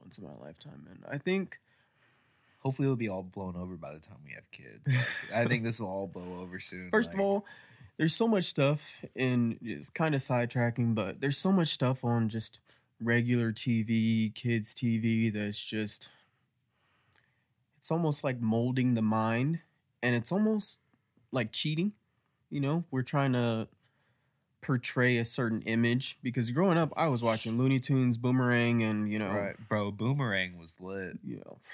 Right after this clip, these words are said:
Speaker 1: so good, so good. But that's what I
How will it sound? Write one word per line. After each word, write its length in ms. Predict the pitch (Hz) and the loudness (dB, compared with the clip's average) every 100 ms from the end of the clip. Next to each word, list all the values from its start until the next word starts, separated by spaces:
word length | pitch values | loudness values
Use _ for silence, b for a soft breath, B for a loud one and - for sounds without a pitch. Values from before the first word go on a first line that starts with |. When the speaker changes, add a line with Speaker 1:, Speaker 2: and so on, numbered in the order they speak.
| B B B B _ | B B B B _
Speaker 1:
so 280 | - 92 - | -20 -20 -18
good, 220 | - - - | -18 -18 -18
so 160 | - 135 - | -18 -18 -20
good. 220 | - - - b b b b b | -20 -20 -20 b b b b b
But 280 | 143 131 110 _ - | 2 2 2 _ -2
that's 220 | 165 - | -2 0
what 80 | 123 | 2
I 180 | 113 | 2